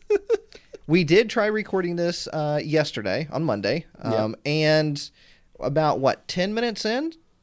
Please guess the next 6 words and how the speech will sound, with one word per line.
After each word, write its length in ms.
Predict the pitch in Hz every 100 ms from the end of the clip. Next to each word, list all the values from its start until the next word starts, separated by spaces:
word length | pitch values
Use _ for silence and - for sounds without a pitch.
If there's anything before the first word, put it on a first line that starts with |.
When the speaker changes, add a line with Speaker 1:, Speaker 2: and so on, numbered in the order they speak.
| _ _ -
Speaker 1:
uh, 360 | 143 139 135
Discord, 800 | 139 117 170 - - 185 196 190
uh, 340 | 180 143 139 135
just 240 | 135 -
went 180 | 151 123
down. 420 | 127 190 104 104